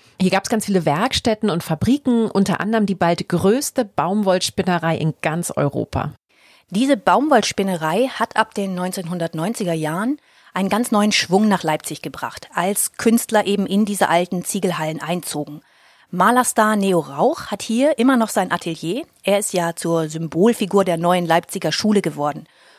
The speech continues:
Speaker 2: Und das Areal ist wirklich riesig. Da sind heute hundert Ateliers und ganz typisch für Leipzig ist dieser Mix auf diesem Areal. Also coole, mutige, neue Ideen, aber eben auch schon arrivierte Größen wie Neo Rauch oder Thilo Baumgärtel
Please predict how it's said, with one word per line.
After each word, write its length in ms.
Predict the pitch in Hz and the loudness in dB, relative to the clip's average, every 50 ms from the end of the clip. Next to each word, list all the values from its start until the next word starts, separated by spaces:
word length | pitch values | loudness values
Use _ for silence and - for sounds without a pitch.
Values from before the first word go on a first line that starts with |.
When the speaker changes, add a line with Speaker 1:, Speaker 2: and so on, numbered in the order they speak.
| _ _ | _ _
Speaker 2:
Und 180 | 170 185 190 | -6 -4 -2
das 220 | 214 202 - - - - | 0 0 0 -2 -2 -4
Areal 420 | 190 185 202 185 185 190 240 277 | -4 -2 0 2 2 2 2 2
ist 160 | 247 226 - - | 0 0 0 -2
wirklich 360 | 214 208 - 196 175 - - | -2 -2 -2 -6 -6 -6 -6
riesig. 380 | 185 175 - 139 139 - - - _ _ _ _ _ _ _ | -6 -6 -6 -8 -12 -14 -16 -18 _ _ _ _ _ _ _
Da 100 | - 208 | -4 -2
sind 220 | 202 220 220 - | 0 -2 -2 0
heute 500 | 214 208 208 - 214 202 202 196 190 180 180 - - - - | 0 0 0 2 0 2 2 2 2 0 -4 -8 -12 0 4
hundert 340 | 247 277 277 269 240 - 185 | 6 6 6 6 4 4 0
Ateliers 640 | 190 - 202 185 175 170 185 226 - - - - | 0 2 0 0 0 -2 -2 -2 -4 -4 -8 -6
und 340 | - 196 190 180 - - _ | -4 -4 -4 -4 -4 -8 _
ganz 260 | - 160 240 277 - | -6 0 0 0 0
typisch 300 | - - 262 - 262 - | 0 0 0 0 0 0
für 120 | - 262 214 | 0 2 2
Leipzig 420 | 208 202 202 - - 214 208 - | 4 2 2 2 0 -4 -4 -4
ist 140 | - - - | -8 -8 -8
dieser 180 | 196 - 185 175 | -4 -2 -2 0
Mix 460 | 175 180 190 220 - - - - - - | 0 0 0 0 0 -2 -4 -4 -6 -10
auf 120 | - 156 - | -14 -12 -10
diesem 200 | - 156 - - | -8 -8 -6 -6
Areal. 360 | 151 - 156 160 143 151 156 | -4 -4 -2 -2 -2 -2 -2
Also 300 | 156 170 160 170 160 160 - _ _ _ _ _ _ _ | -4 -4 -4 -4 -6 -6 -8 _ _ _ _ _ _ _
coole, 420 | - - 233 240 254 269 269 262 | 0 2 4 6 8 8 8 8
mutige, 480 | 226 202 202 247 - - 247 190 208 196 | 6 6 6 4 4 2 2 2 4 4
neue 240 | 185 180 196 202 | 4 4 4 4
Ideen, 540 | 196 - 185 170 - 170 190 240 285 320 294 - - | 4 2 0 -2 -2 -2 0 0 0 -2 -4 -4 -2
aber 320 | 175 202 247 269 254 - | 0 2 2 2 0 0
eben 240 | 226 233 240 233 - | 0 -2 -2 -2 2
auch 200 | - 196 208 - | 2 2 2 0
schon 400 | - - 220 208 214 208 202 202 | -2 -2 -2 -2 -2 -2 -4 -6
arrivierte 600 | - 196 - 208 196 175 185 196 202 - 220 196 | -6 -4 -2 -2 -4 -2 0 -2 0 0 0 -2
Größen 580 | - 170 185 175 165 160 - - 143 147 151 175 | -2 -2 -2 -2 -2 -2 -4 -6 -8 -8 -4 0
wie 220 | 226 220 214 214 | 2 4 4 4
Neo 260 | 196 180 175 165 160 | 4 4 2 2 2
Rauch 540 | 156 - 170 170 175 175 170 175 175 - - | 2 2 2 4 4 4 2 2 -2 -4 -8
oder 320 | - 170 165 156 156 151 160 | -12 -12 -10 -10 -12 -12 -12
Thilo 220 | - - 202 202 196 | -10 -2 0 0 2
Baumgärtel 720 | - 185 180 185 185 185 160 160 160 156 - 160 160 | 4 4 4 4 4 2 0 0 -2 -2 -4 -8 -12